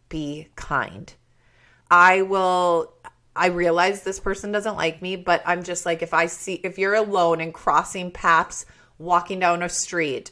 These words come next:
or in a hallway or at an event, I, I just smile or wave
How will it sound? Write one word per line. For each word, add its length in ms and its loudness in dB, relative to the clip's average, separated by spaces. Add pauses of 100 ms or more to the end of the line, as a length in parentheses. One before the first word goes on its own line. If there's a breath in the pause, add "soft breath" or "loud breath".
or 180 -2
in 160 -6
a 80 2
hallway 720 0
or 280 -2
at 160 0
an 100 -6
event, 420 -2 (460 soft breath)
I, 140 -10 (140)
I 120 4
just 240 -6
smile 480 -2 (300)
or 160 2
wave 480 0